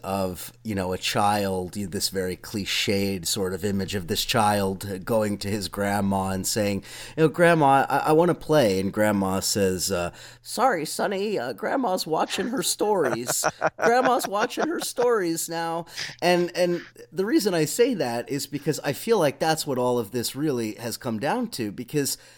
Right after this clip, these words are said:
Speaker 1: M S N B C and C N N in particular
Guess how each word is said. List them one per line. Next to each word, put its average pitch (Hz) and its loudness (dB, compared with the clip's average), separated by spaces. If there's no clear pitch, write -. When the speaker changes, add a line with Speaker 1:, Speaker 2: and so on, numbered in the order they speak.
Speaker 1:
M 190 4
S 196 2
N 160 2
B 135 -4
C 170 0
and 113 0
C 170 0
N 135 0
N 139 0
in 135 -2
particular 143 -4